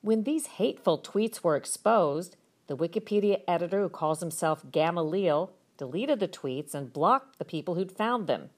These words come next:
and then returned to editing my biography on Wikipedia, where he complained on the talk page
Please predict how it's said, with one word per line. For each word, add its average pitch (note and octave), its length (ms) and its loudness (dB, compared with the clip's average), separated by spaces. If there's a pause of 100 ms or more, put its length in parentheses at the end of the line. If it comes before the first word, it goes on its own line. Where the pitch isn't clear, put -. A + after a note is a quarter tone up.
(680)
and C#3 140 -8
then E3+ 120 -2
returned F3 500 0
to - 160 -2
editing E3 340 -2
my E3+ 160 -2
biography D#3 560 0
on D3+ 140 -6
Wikipedia, C#3+ 760 -4 (460)
where D#3 140 -4
he F#3 100 -2
complained G3 600 0
on F#3 160 2
the A#3+ 60 -2
talk - 440 0
page C#3+ 460 -4